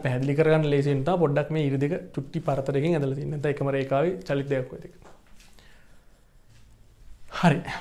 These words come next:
පළවෙනි කෙනා උපරිම උසට යනකොට දෙවෙනි කෙනා ඉන්නේ මෙතන. දැන් ඔයා පොඩ්ඩක් හිතලා මට කියන්න.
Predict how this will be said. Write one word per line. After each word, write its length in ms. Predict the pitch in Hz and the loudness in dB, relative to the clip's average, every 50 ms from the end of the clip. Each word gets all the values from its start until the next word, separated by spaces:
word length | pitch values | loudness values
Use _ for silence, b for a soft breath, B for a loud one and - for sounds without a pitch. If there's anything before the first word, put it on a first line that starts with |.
| B - | B 2
පළවෙනි 320 | 143 143 151 165 180 170 175 | 4 6 6 6 6 6 6
කෙනා 160 | 175 175 156 | 6 6 4
උපරිම 220 | 131 143 139 143 143 | 4 4 4 4 4
උසට 160 | 127 147 139 135 | 2 2 2 2
යනකොට 260 | 135 160 196 214 180 | 2 4 4 4 6
දෙවෙනි 200 | 151 139 139 147 139 | 6 6 4 4 4
කෙනා 160 | 151 143 139 147 | 2 2 4 4
ඉන්නේ 120 | 175 202 202 | 4 4 4
මෙතන. 180 | 190 - - - - b b b b b b b b b b b b - - - - - - - - 165 | 4 2 0 -4 -4 b b b b b b b b b b b b -20 -20 -20 -20 -20 -12 -4 2 4
දැන් 120 | 180 208 240 233 - - - | 4 4 4 2 0 4 8
ඔයා 160 | 160 170 185 180 | 10 10 10 10
පොඩ්ඩක් 220 | 175 170 185 180 165 | 8 8 8 6 6
හිතලා 240 | 156 156 156 156 | 6 6 6 6
මට 140 | 156 151 156 151 | 6 4 2 2
කියන්න. 180 | 147 131 147 | 0 -2 -4